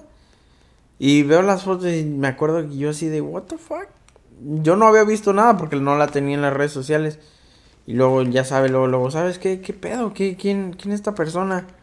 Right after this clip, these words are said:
No llamadas, nada, güey. No me contestó. No, en pocas palabras, nunca, nunca me dijo nada, güey. Solamente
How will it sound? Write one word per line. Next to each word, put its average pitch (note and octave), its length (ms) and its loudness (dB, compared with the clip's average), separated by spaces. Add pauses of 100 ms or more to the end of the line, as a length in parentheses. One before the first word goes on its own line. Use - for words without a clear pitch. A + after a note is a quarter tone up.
(400)
No C3+ 340 0
llamadas, C3 760 0
nada, C3 460 0
güey. C3 500 0 (460)
No C#3 160 0
me C3 120 -2
contestó. A2+ 680 -4
No, F3 360 -4
en G#3 180 4
pocas B3+ 240 0
palabras, G#3+ 340 6
nunca, A3+ 840 2 (480)
nunca E3+ 2000 0 (1400)
me C3+ 140 -2
dijo F3 180 -2
nada, C4+ 220 2
güey. D#3 180 0 (1040)
Solamente E3+ 1080 -2